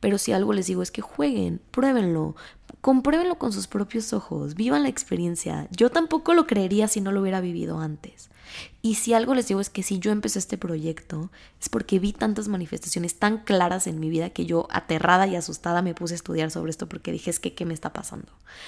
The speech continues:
Entonces, hasta que no lo vivas, es cuando vas a poder verdaderamente poner tu confianza y rendirte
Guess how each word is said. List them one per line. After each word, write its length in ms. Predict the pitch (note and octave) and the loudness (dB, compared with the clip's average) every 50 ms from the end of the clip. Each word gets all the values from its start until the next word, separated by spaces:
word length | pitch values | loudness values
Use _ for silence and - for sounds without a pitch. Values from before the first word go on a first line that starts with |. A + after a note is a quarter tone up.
| - - - - | -18 -16 -6 -4
Entonces, 420 | - F#3 - G3 F#3+ F3+ F#3 - | -2 0 2 2 2 0 -2 0
hasta 220 | - G3 - - - | 0 0 0 0 -2
que 120 | - G3 | 2 4
no 100 | G3 G3+ | 6 8
lo 160 | G#3+ A3+ A3 | 8 8 6
vivas, 460 | F#3+ E3 D#3+ D#3+ D#3 - - - - - _ _ _ _ _ _ _ _ _ _ _ - - _ _ _ | 4 2 0 -4 -4 -6 -8 -10 -12 -14 _ _ _ _ _ _ _ _ _ _ _ -20 -20 _ _ _
es 180 | - G#3 F#3+ - | 2 2 2 2
cuando 240 | - G3 F#3+ F3 | 0 0 0 0
vas 180 | F3 F3 E3+ - | 0 0 -2 -2
a 80 | F#3+ F3 | -4 -2
poder 400 | - E3+ D#3+ D#3+ D#3 D#3 - - - | 0 2 4 4 2 0 -2 -6 -4
verdaderamente 600 | - F3+ F3 E3+ E3+ E3+ E3 D#3+ D#3+ D#3+ D#3+ - | -2 -2 -2 0 -2 -2 -2 -4 -4 -4 -6 -6
poner 260 | - - E3 E3 D#3+ | -6 -4 -4 -6 -4
tu 140 | - - F3 | -4 -4 -4
confianza 440 | - E3 D#3 D#3+ - E3 D#3 D#3+ - | -2 -4 -4 -2 -2 -4 -2 -2 -2
y 60 | E3 | -2
rendirte 680 | D#3 D#3+ D#3 D3+ E3 F3 F#3 D#3+ - - D#3+ D#3 - | 0 0 0 2 0 0 -2 -2 -4 -6 -6 -6 -8